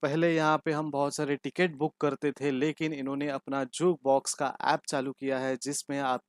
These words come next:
पॉडकास्ट सुन सकते हैं, ठीक है। तो ये बहुत सारे फ्री म्यूजिक के साथ साथ टॉक शोज भी आपको देते हैं, जो बहुत अलग-अलग कंटेंट प्रोवाइड करते हैं। यहाँ में अब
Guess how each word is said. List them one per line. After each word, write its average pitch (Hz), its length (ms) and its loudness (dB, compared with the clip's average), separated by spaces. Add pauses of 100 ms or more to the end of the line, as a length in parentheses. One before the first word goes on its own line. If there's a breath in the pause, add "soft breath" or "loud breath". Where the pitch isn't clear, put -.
पॉडकास्ट 139 600 -2
सुन 127 260 -8
सकते 127 360 -8
हैं, 127 180 -10 (580)
ठीक 139 200 -8
है। - 160 -2 (340)
तो 143 60 -6
ये 143 120 2
बहुत 135 340 -2
सारे 143 200 0
फ्री 143 260 -4
म्यूजिक 135 400 -2
के 151 140 -2
साथ 143 220 0
साथ 139 280 -2
टॉक - 340 -6
शोज 147 320 -2
भी 143 80 0
आपको 143 340 -2
देते 135 300 -4
हैं, 135 180 -4 (600)
जो 135 200 -4
बहुत 135 300 -2
अलग-अलग 139 520 0 (100)
कंटेंट 139 500 -2
प्रोवाइड 139 520 0
करते 139 360 -4
हैं। 131 120 -4
यहाँ 131 300 0
में 139 200 -2
अब 131 180 -4